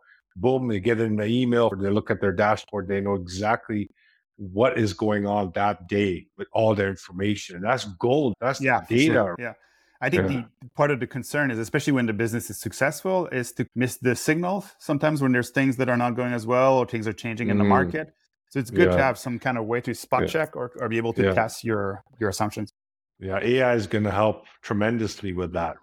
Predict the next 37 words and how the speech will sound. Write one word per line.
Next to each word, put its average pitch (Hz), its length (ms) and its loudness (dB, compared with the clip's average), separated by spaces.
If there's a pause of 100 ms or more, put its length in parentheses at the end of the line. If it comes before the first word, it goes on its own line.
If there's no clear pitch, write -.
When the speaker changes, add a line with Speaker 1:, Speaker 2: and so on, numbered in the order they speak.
Speaker 2:
Yeah, 123 200 2 (180)
yeah, 113 180 -2 (120)
yeah, 120 160 -4 (100)
I, 123 60 -4
I - 20 0
Speaker 1:
Yeah, 117 200 0
Speaker 2:
believe 110 260 0
so. 107 140 0
Speaker 1:
yeah, 76 160 -6 (520)
yeah. 87 260 -2 (680)
Oh, 123 220 2
man, 131 260 4
it 120 40 2
was 110 100 0
great 127 320 2
talking 131 400 0
to 127 60 -2
you. 120 100 2
Can 131 100 0
you 135 100 4
share 165 260 4
what 156 120 2
you 135 120 2
feel 143 580 0 (100)
your 113 380 0 (220)
innermost 143 640 2
superpower 117 680 -2
is 107 140 -6
that 101 220 0
got 104 220 0
you 113 120 0
to - 120 -12
this 92 240 -4
point 90 360 -2
in 85 140 -4
your 80 220 -6
life? 76 260 -12